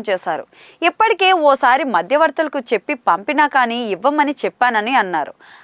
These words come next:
"అందుకే పోలీసులను ఆశ్రయించామని, విచారణ జరుగుతోందని" వెల్లడించారు. ఇక కన్నప్ప విఎఫ్ఎక్స్ వర్క్స్ ముంబైకి చెందిన ఎనిమిది కంపెనీలు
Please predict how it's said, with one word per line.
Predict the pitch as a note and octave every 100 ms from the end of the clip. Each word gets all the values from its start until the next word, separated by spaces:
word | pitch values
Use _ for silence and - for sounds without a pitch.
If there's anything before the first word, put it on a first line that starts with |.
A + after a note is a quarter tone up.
| - F3+
"అందుకే | B3+ C#4 D4 C4+
పోలీసులను | C4+ D4+ F4+ F4 E4+ C4+
ఆశ్రయించామని, | D#4+ G4+ G4 F#4 E4+ D4 C#4 C#4 D4 - - C#4+
విచారణ | F#4+ F#4 G4+ C4+
జరుగుతోందని" | B3+ C4 E4 E4 C#4 C4 B3+ C4+ F#3
వెల్లడించారు. | F3+ A3+ A#3+ G3+ F3 - - -
ఇక | - A3 A3+
కన్నప్ప | G#3 C4+ D4+ C#4+ C#4+ B3
విఎఫ్ఎక్స్ | C4+ D#4 E4+ E4+ - A3+
వర్క్స్ | G#3+ - B3 A#3+ - - - B3
ముంబైకి | E4+ G4+ A4 G4 -
చెందిన | D4+ C#4+ D4 B3 D4 G3
ఎనిమిది | F#3+ B3+ C#4+ B3+
కంపెనీలు | G#3+ C#4 C#4+